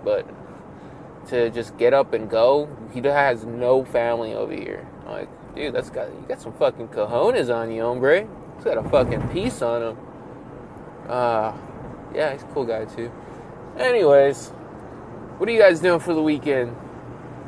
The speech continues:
Uh, I know I gotta work this weekend. Yeah, kinda shitty, but whatever. Uh, might link up with the boys, though, Saturday night, a couple brewskis.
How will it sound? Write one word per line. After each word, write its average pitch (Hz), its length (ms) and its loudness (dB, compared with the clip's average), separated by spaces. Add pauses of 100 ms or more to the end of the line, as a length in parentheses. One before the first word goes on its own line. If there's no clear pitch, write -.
(340)
Uh, - 40 -2
I 139 340 4
know 170 100 2
I 160 140 6
gotta 139 160 8
work 139 400 4
this 120 180 -6
weekend. 123 540 -2 (560)
Yeah, 120 320 -4 (800)
kinda 117 160 -6
shitty, 110 420 -2
but 110 200 -4
whatever. 98 420 -2 (880)
Uh, 57 420 -4 (1500)
might 123 200 -2
link 135 220 -4
up 139 160 8
with 139 160 -2
the 139 60 -2
boys, 143 600 6
though, 175 460 8
Saturday 139 500 2
night, 151 400 2
a - 60 -16
couple 175 200 0
brewskis. 202 1000 4